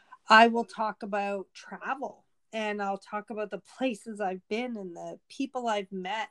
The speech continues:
and how small this really, you know,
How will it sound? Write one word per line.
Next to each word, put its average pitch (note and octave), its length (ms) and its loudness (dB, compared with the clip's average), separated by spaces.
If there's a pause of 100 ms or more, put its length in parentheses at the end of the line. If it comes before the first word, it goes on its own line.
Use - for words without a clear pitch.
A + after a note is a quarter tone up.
(120)
and F3 360 -14 (440)
how A3+ 400 2
small C#4+ 580 -6
this D4 300 -8
really, A#3+ 640 -6 (520)
you G#3+ 240 -2
know, G3+ 240 0